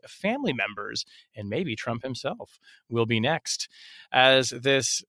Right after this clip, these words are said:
hell of a year comes to a merciful close, we're gonna take a look back at the big national security stories that did not get enough attention, and we're gonna talk about what we've got our eyes on for twenty twenty-one, besides a triumphant return to the actual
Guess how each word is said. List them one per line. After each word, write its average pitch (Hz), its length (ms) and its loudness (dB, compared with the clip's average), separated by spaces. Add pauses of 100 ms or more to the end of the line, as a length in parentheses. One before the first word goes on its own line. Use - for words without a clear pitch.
(120)
hell 185 280 2
of 113 100 2
a 117 60 -2
year 104 360 -6
comes 107 300 -4
to 113 180 -6
a 107 60 -6
merciful 110 640 -2
close, 104 520 -6
we're 117 80 -8
gonna 113 120 -4
take 107 160 -12
a 110 60 -8
look 120 300 -4
back 117 320 4 (320)
at 120 160 0
the 139 100 4
big 165 280 0
national 147 440 0
security 131 440 -6
stories 120 440 -4
that 113 280 -4
did 110 220 -2
not 139 420 0
get 104 280 -4 (420)
enough 107 260 -2
attention, 101 540 -8 (340)
and 160 240 4
we're 160 120 0
gonna 165 120 0
talk 147 300 2
about 131 340 4
what 117 160 -4
we've 127 140 -4
got 117 160 0
our 113 160 0
eyes 107 320 2
on 104 220 -2
for 101 500 -8
twenty 110 400 -8
twenty-one, 110 800 -4
besides 117 640 0
a 110 240 -4
triumphant 120 920 -4
return 104 460 -8
to 101 140 -16
the 101 160 -12
actual 107 600 -8